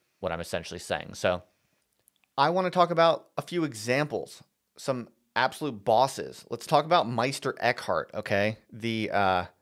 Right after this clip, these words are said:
no big deal, the German theologian and philosopher and mystic who is widely admired and respected,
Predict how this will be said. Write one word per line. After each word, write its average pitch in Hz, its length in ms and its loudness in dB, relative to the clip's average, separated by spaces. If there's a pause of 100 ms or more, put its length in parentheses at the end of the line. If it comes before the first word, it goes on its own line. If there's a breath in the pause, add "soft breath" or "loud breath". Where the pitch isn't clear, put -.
(540)
no 135 120 6
big 110 180 0
deal, 117 500 6
the 117 180 6
German 123 380 2
theologian 117 840 4
and 113 160 -4
philosopher 113 540 6
and 101 340 -2
mystic 107 520 2
who 117 180 0
is 104 260 0
widely 107 720 2
admired 98 460 2
and 95 120 -6
respected, 107 600 -2